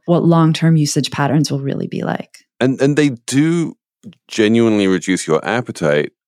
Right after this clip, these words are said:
Speaker 2: rather than just reducing your desire for calories.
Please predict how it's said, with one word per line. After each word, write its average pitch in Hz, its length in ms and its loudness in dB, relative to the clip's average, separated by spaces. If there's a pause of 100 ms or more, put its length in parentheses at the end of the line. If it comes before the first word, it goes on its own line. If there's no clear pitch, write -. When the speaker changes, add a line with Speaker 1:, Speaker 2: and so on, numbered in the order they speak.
(320)
Speaker 2:
rather 85 300 0
than 76 240 -2
just 76 360 -4
reducing 73 520 -6
your 67 260 -4 (400)
desire 73 380 -2
for - 340 -10 (260)
calories. - 560 -6